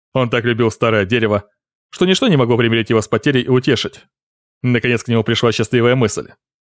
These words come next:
Он придумал, как можно спасти умирающее дерево. Случилось это на шестнадцатый день первого месяца наступившего года. Он вошёл в сад и склонился в глубоком поклоне перед увядшей вишней,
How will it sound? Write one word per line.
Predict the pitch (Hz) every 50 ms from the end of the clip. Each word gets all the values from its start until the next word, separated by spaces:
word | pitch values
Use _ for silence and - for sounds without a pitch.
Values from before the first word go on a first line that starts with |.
| _ _ _
Он | - 131 120
придумал, | - 117 107 110 185 185 143 120 110 - _ _ _
как | - 233 -
можно | - 143 131 113 113
спасти | 107 - 123 110 - - 151 143
умирающее | - 110 110 107 107 104 104 - - 120 117
дерево. | 120 123 107 101 90 - - - - _ _ _ _ _ _ _ _ _ _
Случилось | - - 143 131 - 131 127 120 -
это | 131 117 123
на | 120 113
шестнадцатый | - 120 107 - 120 113 - 110 110 107
день | 107 117 117 110
первого | 104 113 110 107 107
месяца | 107 127 135 - 120 - - 120 113 - _ _ _ _
наступившего | - 139 131 - 143 127 - 135 123 - 139 131 131
года. | 123 120 107 85 65 - - - _ _ _ _ _ _ _ _ _ -
Он | - 127 123 113
вошёл | 110 107 - - 113 101
в | -
сад | - 127 113 - - _ _ _ _ _ _ _ _
и | -
склонился | 117 - 127 120 127 123 117 - 120 113
в |
глубоком | 110 120 113 123 113 - 120 113
поклоне | 123 117 - 135 156 143 101 92 - - _ _ _ _ _ -
перед | 135 123 120 113
увядшей | 120 160 185 - - - 113
вишней, | 107 95 101 - - - - -